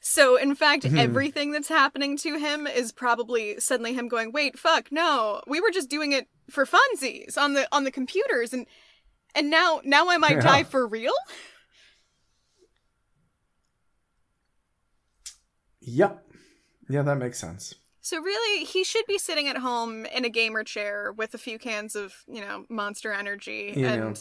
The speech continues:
Speaker 1: just playing
Speaker 2: playing
Speaker 1: Call of
Speaker 2: Medal of
Speaker 1: Duty.
Speaker 2: Honor or socom. Yeah,
Speaker 1: Yeah.
Speaker 2: okay. Yeah, that makes sense.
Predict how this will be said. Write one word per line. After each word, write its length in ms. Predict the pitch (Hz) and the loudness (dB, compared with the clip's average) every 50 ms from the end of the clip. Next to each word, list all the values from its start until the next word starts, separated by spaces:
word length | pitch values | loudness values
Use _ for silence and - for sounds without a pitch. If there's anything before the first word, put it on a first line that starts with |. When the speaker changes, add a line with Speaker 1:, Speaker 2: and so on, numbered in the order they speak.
| - - | -14 -16
Speaker 1:
just 240 | - - 247 233 - | -14 -12 -12 -12 -8
playing 200 | - 240 220 - - | -6 -6 -4 0 2
Speaker 2:
playing 160 | 151 139 123 | 4 4 4
Speaker 1:
Call 40 | 127 | 6
of 40 | 127 | 8
Speaker 2:
Medal 240 | 131 127 127 123 123 | 8 8 8 8 6
of 100 | 123 117 | 6 6
Speaker 1:
Duty. 60 | 123 | 6
Speaker 2:
Honor 340 | 120 123 123 123 120 120 113 | 6 6 6 4 2 2 2
or 40 | |
socom. 920 | 113 - - - 123 120 127 123 - 139 123 123 123 120 120 120 123 - - | 2 0 2 4 6 6 6 4 4 2 2 4 4 2 2 0 -4 -4 -2
Yeah, 260 | - 117 107 101 98 - | 0 2 2 2 0 0
Speaker 1:
Yeah. 220 | 233 208 131 123 123 | -2 0 0 0 0
Speaker 2:
okay. 300 | 107 - 113 101 101 110 - | 0 -2 -2 -4 -4 -4 -2
Yeah, 140 | 147 156 139 | 0 2 4
that 120 | 135 139 | 4 4
makes 220 | 131 127 120 - - | 4 2 0 -2 -2
sense. 420 | 120 110 110 104 104 - - - | -4 -4 -4 -4 -6 -10 -12 -14